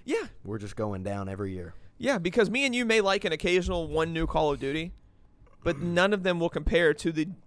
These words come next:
Speaker 1: the gradual increase of greatness
Speaker 2: Yep.
Speaker 1: in cod. Like,
Speaker 2: I'm, what was the downfall of Call of Duty? What started it? I don't know. I wanna
Speaker 1: I
Speaker 2: say
Speaker 1: can't think of the pivotal game.
Speaker 2: Ah, I think it was Infinite Warfare.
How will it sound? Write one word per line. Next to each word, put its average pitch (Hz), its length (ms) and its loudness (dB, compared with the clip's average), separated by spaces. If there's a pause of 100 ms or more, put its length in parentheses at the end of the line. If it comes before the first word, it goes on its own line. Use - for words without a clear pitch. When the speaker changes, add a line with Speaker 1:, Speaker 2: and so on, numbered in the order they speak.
(140)
Speaker 1:
the 170 200 2 (520)
gradual 185 580 4
increase 175 800 0
of 151 300 -4 (120)
greatness 165 720 -4 (220)
Speaker 2:
Yep. 87 300 -2
Speaker 1:
in 156 160 -4
cod. 147 340 -2
Like, 139 220 -8
Speaker 2:
I'm, 123 140 -18 (720)
what 120 220 -8
was 165 120 -4
the 95 80 -10
downfall 85 560 -10
of 78 80 -16
Call 78 200 -14
of 71 80 -16
Duty? 57 260 -16
What 92 160 -12
started 65 440 -14
it? - 80 -20 (2500)
I 127 40 -6
don't 151 140 -2
know. 90 400 -2 (1200)
I 113 100 -8
wanna 135 200 0
Speaker 1:
I - 60 -4
Speaker 2:
say 113 80 -2
Speaker 1:
can't 190 200 0
think 190 220 -4
of 160 100 -4
the 147 80 0
pivotal 170 520 0
game. 151 340 -4
Speaker 2:
Ah, 110 320 -8
I - 40 -10
think 90 200 -12
it - 40 -16
was - 120 -16
Infinite - 380 -14
Warfare. 73 560 -6